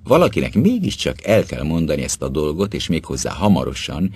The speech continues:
mielőtt meggondolnám, és eszembe jutna, hogy ostobaság.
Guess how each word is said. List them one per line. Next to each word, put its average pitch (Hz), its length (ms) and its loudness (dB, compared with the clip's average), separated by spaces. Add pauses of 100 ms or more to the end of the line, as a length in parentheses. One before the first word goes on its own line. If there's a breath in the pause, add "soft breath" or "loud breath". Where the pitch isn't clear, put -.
(240 loud breath)
mielőtt 92 420 6
meggondolnám, 76 920 2
és 71 160 -2
eszembe 71 400 -2
jutna, 71 280 -4
hogy 69 160 -2
ostobaság. - 960 -8